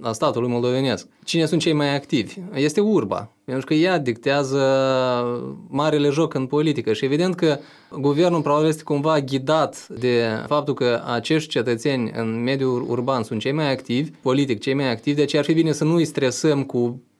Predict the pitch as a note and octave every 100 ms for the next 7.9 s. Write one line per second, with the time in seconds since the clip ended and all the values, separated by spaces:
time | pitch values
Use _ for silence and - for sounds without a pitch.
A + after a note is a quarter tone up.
0 | _ - - D#3+ D#3 C3+ D3+ D#3 - C3
1 | C3+ B2+ C3 C3+ C#3 C3+ A#2 D#3+ D3 C#3+
2 | C3 D#3 D#3 G#2+ - _ _ _ _ -
3 | B3 B3 A3 G3+ G3 A3+ G3+ D#3+ F3 D#3
4 | F#3+ F3 D#3+ D3+ C3+ - E3 D#3 C#3+ C#3+
5 | C3 A#2+ A2+ A2 A2+ A#2 A#2+ C3 C3 D#3+
6 | - C3 B2+ B2 A#2 C#3 D3+ F3+ A#3 G#3
7 | F#3+ F#3 G3+ F3 E3+ D3 D3 D3+ A#2